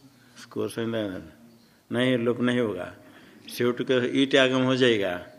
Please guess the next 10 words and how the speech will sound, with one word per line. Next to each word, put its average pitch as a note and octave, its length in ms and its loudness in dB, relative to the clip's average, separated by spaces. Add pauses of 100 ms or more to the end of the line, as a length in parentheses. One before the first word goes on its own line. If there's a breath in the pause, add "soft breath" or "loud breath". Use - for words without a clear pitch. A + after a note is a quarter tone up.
(440 soft breath)
सिंह C3 280 0
को C3+ 140 4
गुण C3+ 260 2
किस C#3 180 0
सूत्र C#3+ 200 0
से D3 100 2
होगा? G#2+ 380 0 (1600)
गुण A2+ 160 -2
नहीं B2 160 2
होगा। B2 400 0